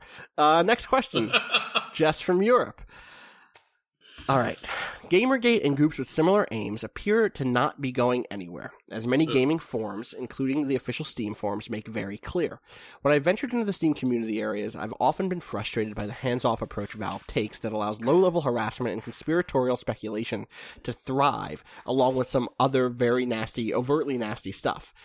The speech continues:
Speaker 1: But recently there's been a lot of coverage of what official moderation would, would be likely to result in. Low-wage workers exposed to content hour after hour that causes P T S D. Valve already likely use such services to catch the very worst and outright illegal content in their community areas,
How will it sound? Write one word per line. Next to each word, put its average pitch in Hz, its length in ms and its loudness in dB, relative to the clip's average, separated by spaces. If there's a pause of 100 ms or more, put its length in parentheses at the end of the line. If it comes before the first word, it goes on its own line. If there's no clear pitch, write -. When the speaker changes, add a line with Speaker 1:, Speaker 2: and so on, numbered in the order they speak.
(300)
Speaker 1:
But 151 220 2
recently 240 320 2
there's 160 180 4
been 139 80 2
a 131 60 2
lot 127 140 6
of 120 100 -4
coverage 196 400 0
of 120 100 -2
what 127 220 4
official 196 420 2
moderation 117 600 0
would, 110 300 -6
would 123 200 -2
be 120 100 0
likely 110 320 -4
to 107 60 -4
result 123 400 0
in. 82 160 -12 (240)
Low-wage 165 440 4
workers 123 380 0
exposed 117 360 -2
to - 40 -10
content 104 460 -4
hour 147 280 4
after 160 240 0
hour 110 260 -4
that 117 120 -4
causes 107 320 -10
P 107 200 -10
T 107 180 -8
S 110 120 -10
D. 123 340 -2 (360)
Valve 123 260 2
already 147 280 4
likely 156 260 2
use 196 220 -2
such - 200 -4
services 117 360 -2
to - 80 -10
catch - 220 -8
the - 80 -12
very 151 400 2
worst 104 340 -2
and 123 80 -2
outright 113 300 -2
illegal 156 400 -2
content 107 400 -8
in 101 100 -8
their 107 80 -8
community 104 540 -6
areas, 110 360 -6